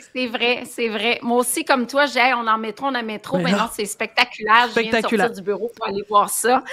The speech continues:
Speaker 1: C'est un
Speaker 2: Alors,
Speaker 1: beau moment.
Speaker 2: un beau moment que, qu'on aura vécu,
Speaker 1: Oui.
Speaker 2: euh, ensemble, Isabelle. Donc, tu veux me parler des mythes et des réalités en nutrition. J'adore ça parce qu'il y a
Speaker 1: Oui.
Speaker 2: en effet plein de mythes
Speaker 1: Oui.
Speaker 2: qui doivent être déconstruits.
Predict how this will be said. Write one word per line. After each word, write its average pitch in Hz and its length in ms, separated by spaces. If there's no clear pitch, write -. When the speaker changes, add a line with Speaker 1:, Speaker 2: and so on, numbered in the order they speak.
Speaker 1:
C'est - 200
un 254 140
Speaker 2:
Alors, 302 340
Speaker 1:
beau 370 80
moment. 247 340
Speaker 2:
un 247 120
beau 311 240
moment 302 380
que, 233 280
qu'on 240 260
aura 240 200
vécu, 269 500
Speaker 1:
Oui. 302 40
Speaker 2:
euh, 220 160
ensemble, 240 680
Isabelle. 240 440
Donc, 302 220
tu - 140
veux 277 140
me 349 40
parler 320 280
des 269 160
mythes 320 260
et 294 80
des 220 120
réalités 214 440
en 311 80
nutrition. 226 580
J'adore 220 640
ça 302 200
parce 254 160
qu'il 226 140
y 196 60
a 214 60
Speaker 1:
Oui. 214 60
Speaker 2:
en 214 40
effet 220 220
plein 302 260
de 320 60
mythes 254 160
Speaker 1:
Oui. 185 60
Speaker 2:
qui 175 100
doivent 202 200
être 220 140
déconstruits. 208 600